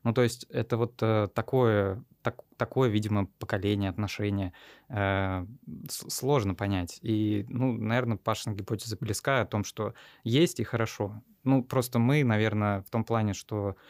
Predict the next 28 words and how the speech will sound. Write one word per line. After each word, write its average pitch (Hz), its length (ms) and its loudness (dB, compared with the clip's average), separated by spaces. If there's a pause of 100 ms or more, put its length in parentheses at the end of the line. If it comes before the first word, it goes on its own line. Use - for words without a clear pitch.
(320)
и 123 100 -8
свободнее, 131 580 4
то, - 100 -2
что - 160 -8
мы 107 120 2
мало 110 460 2
зависимы 101 540 0
от - 160 -8
кого-то, 101 400 -2
мы 113 100 2
можем 104 300 2
спокойно 107 400 0
выражать 98 320 -2
своё 104 180 -4
мнение. 95 240 0
Нас 104 200 -4
нет 117 140 0
ни 110 100 0
в - 40 -12
каких 120 280 -4
комитетах, 117 640 0
мы 113 220 0
не, 107 300 0 (420)
э, 101 460 2
там, 104 720 0
не 107 160 2
взаимодействуем 104 1000 0
с... - 220 -4